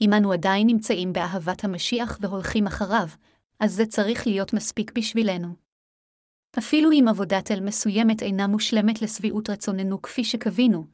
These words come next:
אם אהבתנו באמת נמצאת בעבודה זו, אז זה עדיין טוב. אנו חייבים לנהל את חיי האמונה שלנו כשאנו בוטחים והולכים אחר חסד הישועה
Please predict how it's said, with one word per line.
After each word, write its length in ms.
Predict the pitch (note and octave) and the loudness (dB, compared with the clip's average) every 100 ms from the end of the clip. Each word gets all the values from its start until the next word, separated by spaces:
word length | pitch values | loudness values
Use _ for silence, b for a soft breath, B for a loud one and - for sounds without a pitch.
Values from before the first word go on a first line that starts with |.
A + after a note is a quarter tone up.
| _ _ - | _ _ 0
אם 120 | G#3 | 2
אהבתנו 580 | F#3+ G3 F3 - A3 G#3+ | 2 0 -2 2 4 4
באמת 360 | F#3+ F#3 G#3+ A3 | 2 -2 0 2
נמצאת 420 | G#3+ - G3+ G3 | 0 0 -4 0
בעבודה 500 | G3+ F#3+ G#3 G3 A#3+ | -2 0 -2 0 0
זו, 260 | A3 G3 G3 _ _ _ | -2 -6 -10 _ _ _
אז 160 | - G#3+ | 0 2
זה 140 | A#3 | 2
עדיין 320 | A3 G3 F#3 G#3 | 2 0 -2 -2
טוב. 380 | A3+ G3+ E3+ _ _ _ _ _ _ _ _ _ _ - | 0 -2 -4 _ _ _ _ _ _ _ _ _ _ 4
אנו 140 | G#3+ G3+ | 6 6
חייבים 480 | - G3 F3 A3 A#3+ | 4 2 4 4 4
לנהל 460 | G3+ F3+ F3+ F#3+ | 4 0 0 0
את 100 | F3+ | -2
חיי 280 | - F#3+ F3+ | -4 -4 -2
האמונה 460 | F#3 F3 F3 F#3+ B3+ | -2 -4 -2 -2 -2
שלנו 480 | - F3+ F3 G3 | -4 -4 -4 -6
כשאנו 440 | - - F#3+ G3 F3+ | -4 -2 0 0 -2
בוטחים 380 | E3+ - A#3+ A#3+ | -4 0 2 2
והולכים 460 | G3 F#3 - B3 | 2 -2 0 2
אחר 280 | A#3+ - F#3+ | 2 0 -4
חסד 400 | F3 A#3 A3 A#3 | -4 -4 -2 0
הישועה 560 | G#3+ F#3+ - F#3 G#3+ | 0 -4 -4 -2 0